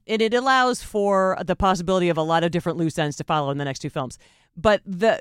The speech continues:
what I was gonna say earlier, though, the other great thing I think that this movie has always done, this series has always done really well, is, um, give us some really good villains. And a lot of the best villains, they,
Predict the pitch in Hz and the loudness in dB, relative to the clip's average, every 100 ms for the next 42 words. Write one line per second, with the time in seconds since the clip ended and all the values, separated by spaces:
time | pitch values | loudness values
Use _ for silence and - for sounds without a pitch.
0 | - 202 240 240 339 339 240 220 294 220 | -2 0 2 0 -2 -2 -2 -2 -2 -2
1 | 180 170 208 240 285 262 190 202 185 170 | -4 -4 -2 -2 -2 -4 -4 -8 -8 -8
2 | 175 165 175 170 175 165 165 160 160 156 | -10 -12 -12 -8 -6 -6 -4 -2 -4 -6
3 | 160 147 143 - 165 - 254 269 185 156 | -6 -8 -8 -8 -10 -8 -6 -4 -6 -6
4 | 156 143 139 147 143 147 143 139 139 135 | -6 -6 -8 -8 -8 -6 -6 -6 -6 -6
5 | 151 147 139 - _ _ 170 151 143 - | -4 -6 -6 -14 _ _ -4 -4 -4 -2
6 | 202 196 185 160 160 170 165 139 147 120 | 0 0 -2 -4 -2 -2 -2 -4 -6 -6
7 | 127 127 127 - 208 202 247 294 190 175 | -10 -10 -12 -2 2 4 4 4 2 4
8 | 302 403 - 180 143 139 156 - _ - | 6 6 2 0 0 -4 -8 -12 _ -4
9 | 180 190 | 0 0